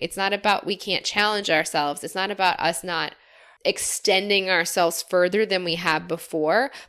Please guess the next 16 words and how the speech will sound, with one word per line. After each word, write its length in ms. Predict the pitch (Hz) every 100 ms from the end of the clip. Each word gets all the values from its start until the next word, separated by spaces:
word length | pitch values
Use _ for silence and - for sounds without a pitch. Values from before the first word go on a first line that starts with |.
| -
but 100 | 202
extending 600 | 180 - - 240 269 285
ourselves 400 | 240 240 196 196
further 260 | 196 190 190
than 160 | 185
we 80 | 170
have 240 | 170 160 165
before 400 | 160 175 175 -
is 100 | 185
very 560 | 190 208 285 285 262 226
different 320 | 214 214 180
than 160 | 151 151
striving 1000 | - - - 175 175 180 190 202 214 -
and 320 | 160 151 170 - - _
crashing 840 | - - - 175 170 - - - 50
or 220 | 156 156